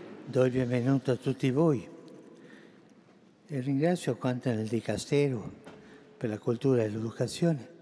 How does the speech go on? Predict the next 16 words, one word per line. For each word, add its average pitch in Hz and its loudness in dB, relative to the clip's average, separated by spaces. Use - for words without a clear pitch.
hanno 139 -2
preparato 120 -6
questo 120 -10
incontro. 120 -14
Mi 135 -12
diceva 139 -4
il 135 -4
prefetto 127 -8
che 120 -2
in 139 -10
Italia 143 -4
si 120 -8
dice 117 -6
che 113 -6
il 131 -16
sorriso 127 -8